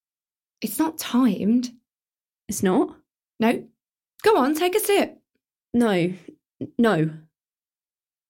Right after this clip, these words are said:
Speaker 1: Anyway, if I've got it, you've got it now.
Speaker 2: What?
Speaker 1: covid. Nah,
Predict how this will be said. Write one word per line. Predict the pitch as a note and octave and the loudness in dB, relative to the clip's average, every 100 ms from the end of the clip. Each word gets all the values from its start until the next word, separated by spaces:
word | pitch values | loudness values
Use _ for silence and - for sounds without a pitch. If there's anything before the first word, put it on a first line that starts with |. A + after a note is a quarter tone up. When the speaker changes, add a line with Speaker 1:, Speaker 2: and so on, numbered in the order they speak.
| _ _ G#3 | _ _ -4
Speaker 1:
Anyway, | G#3 G3 F#3 G3 - _ _ - - | -2 -2 -4 -6 -14 _ _ -12 -8
if | G#3 | -4
I've | G#3+ A3 | -2 -2
got | G#3+ G3 | -2 -2
it, | G3 - _ _ _ - | -2 -6 _ _ _ -2
you've | G#3 A3 | 0 0
got | G3+ | -2
it | F3 | -2
now. | G3+ F#3+ G3 G3 _ _ _ _ _ _ _ _ - | -2 -2 -4 -8 _ _ _ _ _ _ _ _ -6
Speaker 2:
What? | C#4 F3 - - _ _ _ - | -2 -2 -4 -16 _ _ _ -8
Speaker 1:
covid. | - A#3+ G3+ F#3 F#3+ F#3 G#3+ - - _ _ _ _ _ _ _ _ _ _ _ _ _ _ - | 0 2 4 2 0 0 -2 -6 -20 _ _ _ _ _ _ _ _ _ _ _ _ _ _ -6
Nah, | G#3 D#2+ | -4 -4